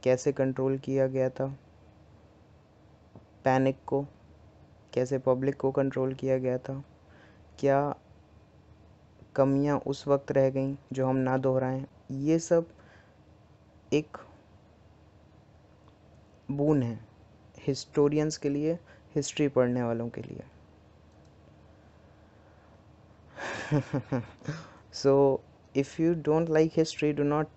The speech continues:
think to become an investigating officer। If anybody is having aspiration to be an I A S and I P S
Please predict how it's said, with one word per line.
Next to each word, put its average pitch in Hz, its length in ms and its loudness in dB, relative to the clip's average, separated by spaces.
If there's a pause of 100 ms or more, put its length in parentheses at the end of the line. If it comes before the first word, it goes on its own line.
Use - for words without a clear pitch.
(360)
think 165 400 2
to 156 160 2
become 143 260 0
an 143 140 0
investigating 135 840 -2
officer। 139 560 0 (840)
If - 100 -8
anybody 135 480 0
is 135 120 -4
having 131 560 -2 (120)
aspiration 135 840 0
to 135 60 -2
be 135 220 -4
an 135 120 0
I 131 160 0
A 131 240 2
S 131 160 -4
and 135 140 -2
I 127 160 -2 (100)
P 135 140 -4
S 135 260 -4